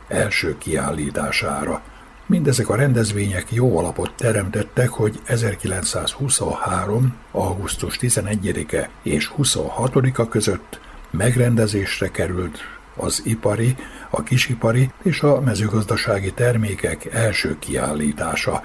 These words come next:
ami az évtizedek során agráriumunk reprezentatív rendezvényévé nőtt,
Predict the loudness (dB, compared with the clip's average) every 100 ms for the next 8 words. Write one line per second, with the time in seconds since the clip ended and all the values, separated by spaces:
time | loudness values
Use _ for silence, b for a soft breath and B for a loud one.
0 | -4 0 2 2 2 4 4 4 2 0
1 | 0 -2 -2 -2 -2 -2 -4 -6 -16 -6
2 | 2 2 4 0 0 -2 -2 0 0 0
3 | 0 0 -2 -2 -2 -2 -6 -4 -4 -2
4 | 0 2 2 0 -2 -2 0 2 2 2
5 | 0 2 0 -2 -8